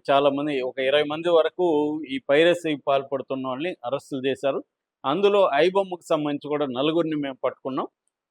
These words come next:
ఏ, హెడ్‌ని కూడా పట్టుకుంటామని చెబుతున్నారు. Maybe ఆ హెడ్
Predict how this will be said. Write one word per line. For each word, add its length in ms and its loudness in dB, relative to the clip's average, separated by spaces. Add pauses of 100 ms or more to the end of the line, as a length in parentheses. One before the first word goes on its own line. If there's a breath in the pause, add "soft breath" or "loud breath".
ఏ, 180 -2
హెడ్‌ని 420 4
కూడా 180 4
పట్టుకుంటామని 920 -4
చెబుతున్నారు. 500 -4 (880)
Maybe 440 4
ఆ 180 8
హెడ్ 480 2